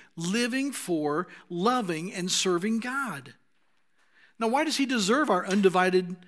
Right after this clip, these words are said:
devotion? Because of what Pastor John talked about earlier. The fact that God saw us in our sin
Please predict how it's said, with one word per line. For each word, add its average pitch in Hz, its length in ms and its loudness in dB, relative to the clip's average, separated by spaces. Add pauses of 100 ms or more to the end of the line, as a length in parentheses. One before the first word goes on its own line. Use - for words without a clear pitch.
(280)
devotion? 220 760 0 (1160)
Because 226 200 -2
of 226 60 0
what 233 140 4
Pastor 233 340 2
John 262 320 2
talked 208 240 0
about 208 240 4
earlier. 277 540 0 (1400)
The 214 60 -8
fact 262 220 4
that 202 160 -2
God 247 320 6
saw 254 340 6
us 185 640 0 (160)
in 190 120 4
our 220 140 4
sin 180 680 0